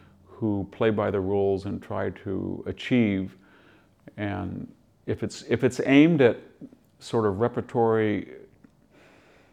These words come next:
advantages for quote-unquote marginalized people, then you would be much better to start at K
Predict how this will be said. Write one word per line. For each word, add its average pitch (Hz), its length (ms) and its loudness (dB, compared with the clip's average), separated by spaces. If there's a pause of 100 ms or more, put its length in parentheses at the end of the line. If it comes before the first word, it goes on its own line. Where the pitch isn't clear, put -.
(380)
advantages 110 760 2
for 95 460 -2 (160)
quote-unquote 107 640 2
marginalized 101 640 -2
people, 110 300 -4
then 104 200 -2
you 104 80 0
would 98 120 0
be 104 120 0
much 104 360 -2
better 92 460 -2 (280)
to 107 100 -4
start 101 400 2
at 92 180 -6
K 98 540 0